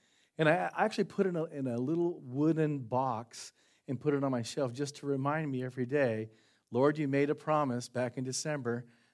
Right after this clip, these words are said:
that my, this pen's gonna sign some documents in twenty twenty-three that are gonna blow my mind."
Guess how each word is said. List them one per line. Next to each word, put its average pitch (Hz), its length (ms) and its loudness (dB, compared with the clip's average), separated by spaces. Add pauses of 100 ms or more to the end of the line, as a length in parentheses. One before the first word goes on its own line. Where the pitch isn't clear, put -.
(120)
that 123 220 -6
my, 131 300 2
this 143 220 -2
pen's 165 380 -2
gonna 127 180 -2
sign 131 380 -2
some 135 200 -6
documents 127 600 -4
in 107 80 -12
twenty 135 320 -4
twenty-three 151 680 -4 (300)
that 127 100 -4
are 117 60 -2
gonna 113 120 -2
blow 117 260 0
my 120 140 0
mind." 110 360 -8